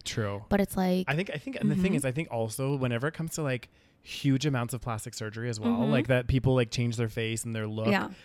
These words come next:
Speaker 1: so drastically, I think no matter what they're doing, people are like, "Oh my God, what are you doing?"
Speaker 2: Yeah, 'cause, like, there's, it's, it just never looks good.
Speaker 1: Yeah, I saw this, um, this was, like, years ago. There was this show that, like, looked at people that had done lots of plastic
Speaker 2: Yeah.
Speaker 1: surgery. And one of these people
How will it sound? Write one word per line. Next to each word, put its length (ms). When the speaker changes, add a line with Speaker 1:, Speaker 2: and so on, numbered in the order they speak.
Speaker 1:
so 500
drastically, 760
I 100
think 180
no 80
matter 180
what 200
they're 120
doing, 220
people 220
are 40
like, 220
"Oh 80
my 100
God, 220
what 140
are 40
you 140
doing?" 320
Speaker 2:
Yeah, 240
'cause, 160
like, 200
there's, 300
it's, 340
it 100
just 240
never 280
looks 220
good. 240
Speaker 1:
Yeah, 280
I 120
saw 200
this, 180
um, 260
this 140
was, 100
like, 140
years 240
ago. 400
There 120
was 100
this 140
show 480
that, 100
like, 160
looked 200
at 60
people 200
that 100
had 140
done 260
lots 160
of 80
plastic 240
Speaker 2:
Yeah. 220
Speaker 1:
surgery. 280
And 400
one 160
of 100
these 200
people 600